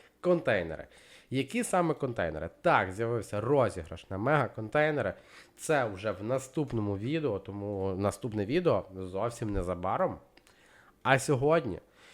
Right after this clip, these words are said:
я назбирав декілька пропозицій, які виходили в магазині. Такого ще не було, такого ще не було ікс два,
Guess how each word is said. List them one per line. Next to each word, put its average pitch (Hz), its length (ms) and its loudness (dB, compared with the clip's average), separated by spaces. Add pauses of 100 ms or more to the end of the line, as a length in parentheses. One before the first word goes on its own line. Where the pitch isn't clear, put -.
(200)
я 110 360 2
назбирав 110 600 0
декілька 120 460 -2
пропозицій, 120 600 -6
які 113 180 -6
виходили 110 540 0
в 104 80 -2
магазині. 107 560 2
Такого 156 440 0
ще 123 220 -10
не 110 140 -6
було, 156 440 2
такого 123 380 0
ще 117 160 -6
не 110 100 -2
було 98 340 -4
ікс 101 320 -6
два, 143 540 2